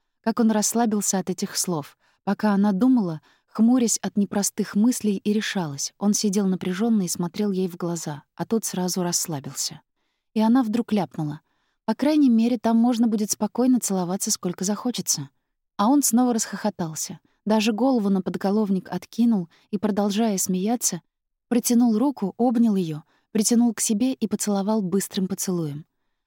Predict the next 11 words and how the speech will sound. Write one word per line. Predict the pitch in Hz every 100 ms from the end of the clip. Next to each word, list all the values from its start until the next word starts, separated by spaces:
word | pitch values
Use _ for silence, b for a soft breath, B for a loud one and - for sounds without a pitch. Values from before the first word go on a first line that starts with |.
| -
«Обещаю», — | 214 233 - 269
сказал | 208 190 185 170
Юрий | 165 170 160
весело, — | 160 143 156 156 - _ _ _
«целоваться | - 196 190 190 220
мы | 220
будем | 196 185 180
столько, | - 220 220 180
сколько | - 180 180
тебе | 180 175
захочется, | 175 170 156 - - -